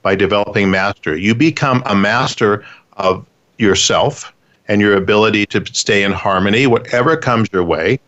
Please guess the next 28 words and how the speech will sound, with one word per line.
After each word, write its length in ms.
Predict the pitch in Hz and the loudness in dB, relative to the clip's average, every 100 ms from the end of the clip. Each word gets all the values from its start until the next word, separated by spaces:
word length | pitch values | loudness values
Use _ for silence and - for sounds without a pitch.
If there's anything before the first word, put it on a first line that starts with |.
| _ _ _ | _ _ _
and 200 | 110 110 | -2 0
that 180 | 117 131 | 2 2
allows 500 | 120 120 131 190 170 | 2 2 2 2 2
God 320 | 127 120 117 | 0 0 2
to 80 | 113 | -2
give 240 | 98 131 | 0 0
you 60 | 156 | 2
that 240 | 131 107 101 | 2 0 0
increased 540 | 98 - 143 139 - | -2 -2 0 0 2
light 500 | 107 113 120 92 - - - - | 0 2 0 -2 -6 -20 -20 -6
and 180 | 98 98 | -6 -4
power 580 | - - 147 104 87 - - | -6 -2 0 2 0 -2 -6
because 220 | 120 107 | 0 2
he 140 | 110 107 | 4 4
knows 360 | 113 131 139 | 4 4 4
you 100 | 123 | 4
won't 200 | 110 110 | 4 2
misuse 440 | 107 104 - 120 120 | 0 0 2 2 2
it 120 | 113 | 0
either 220 | 104 98 | 2 2
intentionally 720 | 98 95 - 127 127 120 117 | 0 -2 -4 -4 -2 0 2
or 180 | 104 - | 2 0
unintentionally. 880 | 156 208 135 - 76 - - - - _ _ - - _ | 0 0 0 -2 -4 -6 -8 -12 -16 _ _ -20 -20 _
So 320 | - 131 123 | 0 2 2
it's 180 | - - | 0 -4
kind 220 | - 233 | -2 0
of 100 | 226 | 0
an 200 | 135 127 | 0 0